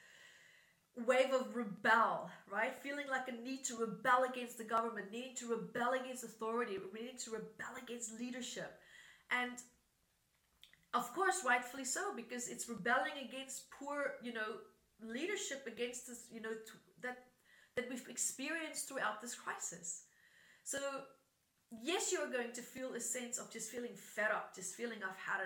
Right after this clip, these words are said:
enough. I just don't wanna deal with this B S anymore. It's like <laughs> it needs to come to an end." Be mindful that you,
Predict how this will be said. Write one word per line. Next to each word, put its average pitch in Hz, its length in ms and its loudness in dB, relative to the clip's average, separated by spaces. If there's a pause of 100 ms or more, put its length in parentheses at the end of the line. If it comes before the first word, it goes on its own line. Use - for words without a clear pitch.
enough. - 320 -2
I 180 80 -10
just 202 140 -8
don't 208 80 -4
wanna 202 260 -2
deal 220 160 2
with 226 100 2
this 190 140 -6
B 226 300 -4
S 208 200 -2
anymore. 180 380 -6
It's 170 160 -2
like 196 200 0
<laughs> - 40 -14
it 214 180 -6
needs 226 180 -4
to - 80 -6
come 208 240 -4 (100)
to 202 80 -4
an 190 120 0
end." 190 240 -2 (680)
Be 294 140 0
mindful 294 580 2
that 240 220 -2
you, 240 300 -2